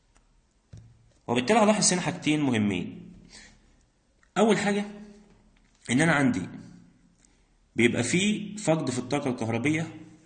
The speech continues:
أو فقد في القدرة الكهربية في أسلاك النقل، وبالتالي القدرة اللي بتوصل لمناطق الاستهلاك بتكون أقل من القدرة اللي أنا بنتجها. تاني حاجة إن بيبقى في انخفاض في الجهد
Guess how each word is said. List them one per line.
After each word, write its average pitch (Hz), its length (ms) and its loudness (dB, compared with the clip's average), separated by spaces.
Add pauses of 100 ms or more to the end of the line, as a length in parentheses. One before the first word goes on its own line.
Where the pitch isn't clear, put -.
(320)
أو 104 120 0
فقد 120 300 -2
في 104 80 -6
القدرة 120 260 -2
الكهربية 117 540 -2
في 127 220 -4
أسلاك 120 300 -2
النقل، 90 320 -6 (1400)
وبالتالي 113 680 0
القدرة 151 360 0
اللي 127 140 2
بتوصل 123 520 -2
لمناطق 123 320 -2
الاستهلاك 123 480 -2
بتكون 156 380 -4
أقل 135 300 0
من 120 60 2
القدرة 120 300 -2
اللي 113 100 0
أنا 113 160 0
بنتجها. 92 380 -6 (480)
تاني 196 180 2
حاجة 196 360 0 (420)
إن 110 100 -2
بيبقى 123 300 2
في 156 180 -2
انخفاض 135 420 -4
في 135 100 -8
الجهد 123 460 -2